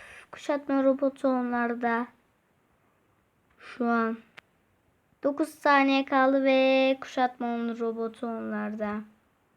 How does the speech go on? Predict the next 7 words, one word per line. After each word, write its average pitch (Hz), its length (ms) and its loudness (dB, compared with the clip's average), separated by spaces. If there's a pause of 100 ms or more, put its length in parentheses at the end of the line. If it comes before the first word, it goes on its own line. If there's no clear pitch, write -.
(800)
Sonraki 247 640 -4
kuşatma 240 540 -4
onlarda. 226 460 -4
Savunmaya 302 640 4
geç. 349 560 6 (560)
Savunmaya 311 840 4
geçin. 349 680 2